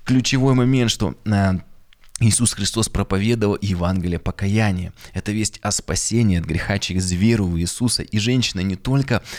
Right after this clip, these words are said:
была исцелена, но наоборот всё совершенно. Она получила самое главное. Она обрела спасение по вере в Иисуса Христа. Это ключевой момент. А кроме этого ещё и получила исцеление. Так вот и написано, что вера твоя спасла тебя.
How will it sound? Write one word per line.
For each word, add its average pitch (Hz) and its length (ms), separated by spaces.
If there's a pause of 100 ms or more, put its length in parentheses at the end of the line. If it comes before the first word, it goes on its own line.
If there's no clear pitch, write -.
(200)
была 107 380
исцелена, 104 800
но 95 140
наоборот 110 760
всё 135 140
совершенно. 110 720
Она 113 220
получила 120 400
самое 139 760
главное. 110 680
Она 117 340
обрела 104 360
спасение 127 720 (260)
по 98 80
вере 101 420
в 87 140
Иисуса 87 340
Христа. - 540
Это 87 180
ключевой 110 420
момент. 98 300
А 104 80
кроме 185 380
этого 107 200
ещё 180 360 (380)
и - 80
получила 101 480
исцеление. 71 560 (800)
Так 107 180
вот 95 220
и 104 40
написано, 104 400
что - 220
вера 90 400
твоя 82 300
спасла 101 800
тебя. - 460